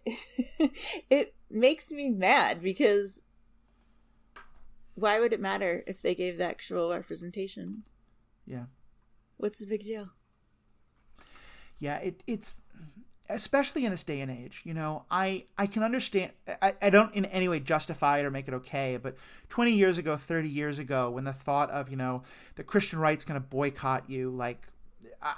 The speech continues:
Speaker 2: I hate the idea that anyone ever gave up artistic integrity for that kind of nonsense, but sure.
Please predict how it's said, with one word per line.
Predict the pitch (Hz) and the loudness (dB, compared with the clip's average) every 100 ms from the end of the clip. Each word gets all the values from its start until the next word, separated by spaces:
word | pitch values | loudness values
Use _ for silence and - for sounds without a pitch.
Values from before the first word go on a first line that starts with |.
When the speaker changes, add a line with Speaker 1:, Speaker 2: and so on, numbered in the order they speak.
| - | 6
Speaker 2:
I | 185 | 6
hate | 160 202 214 | 6 4 4
the | 185 | 2
idea | 160 156 | 2 0
that | 151 | -2
anyone | 165 156 | -2 -2
ever | 147 170 170 143 | 0 2 2 0
gave | 143 143 | -2 0
up | 131 - | 0 -2
artistic | 147 151 139 | -10 -10 -10
integrity | 135 - 139 135 127 | -12 -8 -6 -4 -4
for | 117 | -6
that | 131 127 | -4 -4
kind | - 131 | -4 -8
of | 120 | -6
nonsense, | 127 123 123 127 131 147 | -6 -6 -6 -6 -8 -8
but | - 175 | -4 -4
sure. | - - 294 - | -4 -4 -4 -4